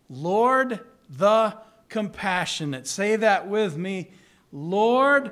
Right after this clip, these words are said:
the compassionate. Oh, yes. One of the ways that God demonstrates to us that he is Lord the compassionate is that he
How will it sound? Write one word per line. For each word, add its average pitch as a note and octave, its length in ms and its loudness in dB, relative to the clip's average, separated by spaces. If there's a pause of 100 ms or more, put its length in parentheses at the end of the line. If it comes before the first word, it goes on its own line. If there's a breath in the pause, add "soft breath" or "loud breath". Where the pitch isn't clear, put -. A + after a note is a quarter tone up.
(160)
the A#3 460 2 (160)
compassionate. A#3+ 1400 0 (760)
Oh, E3 220 -4
yes. C3+ 720 -10 (1400 loud breath)
One D4+ 160 4
of G4+ 60 4
the G4+ 60 4
ways C#4 420 2
that A#3+ 160 -6
God A#3+ 320 0
demonstrates C4 760 0
to C#4 260 0
us G#3 160 0
that G#3+ 180 -2
he C#4 280 -4
is A3+ 380 -4
Lord A#3 600 2
the A#3 100 0
compassionate A3+ 1120 -4 (300 soft breath)
is A3 240 0
that A3+ 420 -2
he C4+ 480 -2